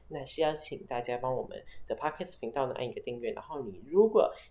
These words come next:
有想要跟我们说的，你可以按我们有一个留言的连结呢，我们都欢迎大家来跟我们讲一下你对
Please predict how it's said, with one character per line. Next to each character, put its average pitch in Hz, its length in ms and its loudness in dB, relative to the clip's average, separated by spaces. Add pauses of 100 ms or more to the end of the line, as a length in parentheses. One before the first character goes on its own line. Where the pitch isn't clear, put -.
有 110 160 4
想 - 220 -2
要 107 120 -2
跟 180 160 0
我 151 60 -4
们 - 100 -8
说 135 220 0
的， - 60 -2
你 - 80 -10
可 - 160 -8
以 123 180 -6
按 185 300 -6 (320)
我 117 100 -2
们 117 160 -2
有 107 100 2
一 98 60 0
个 104 120 2
留 110 320 8
言 120 220 2
的 - 280 2
连 101 240 0
结 - 240 -6
呢， - 100 -2 (200)
我 - 40 -6
们 - 80 -10 (140)
都 110 80 -2
欢 110 260 0
迎 - 160 -4
大 95 120 -6
家 101 120 -10
来 - 300 -4 (120)
跟 127 140 -4
我 127 140 0
们 - 160 -6
讲 - 200 -12
一 - 40 -16
下 - 120 -10
你 - 240 -10
对 - 220 -6